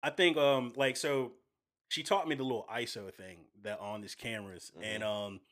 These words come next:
Speaker 1: like, I guess when I was recording it, it used to be, it looked a little fuzzy because it was at night when I was shooting or whatever.
Speaker 2: Yeah.
Speaker 1: And so it was just fuzzy looking, and I was like, "Man, I wanna look it more professional," whatever. She's like, "Oh, yeah, you gotta change the iso on it or whatever." It's like, I really,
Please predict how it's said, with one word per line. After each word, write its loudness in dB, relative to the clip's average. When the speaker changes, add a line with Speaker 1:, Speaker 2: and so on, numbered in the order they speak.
Speaker 1:
like, 0
I 4
guess 4
when -2
I -4
was -10
recording -6
it, -14
it -8
used -6
to -18
be, -12
it -8
looked 0
a -20
little -4
fuzzy -2
because -12
it -8
was -10
at -8
night -4
when -14
I -12
was -10
shooting -6
or -16
whatever. -16
Speaker 2:
Yeah. -14
Speaker 1:
And -6
so -6
it -2
was 2
just -6
fuzzy 0
looking, 0
and -6
I -4
was -8
like, -10
"Man, -4
I 0
wanna -6
look -8
it -12
more -6
professional," -6
whatever. -6
She's -14
like, -18
"Oh, -14
yeah, -18
you -14
gotta -14
change -8
the -14
iso -8
on -8
it -12
or -14
whatever." -12
It's -14
like, -18
I 0
really, 2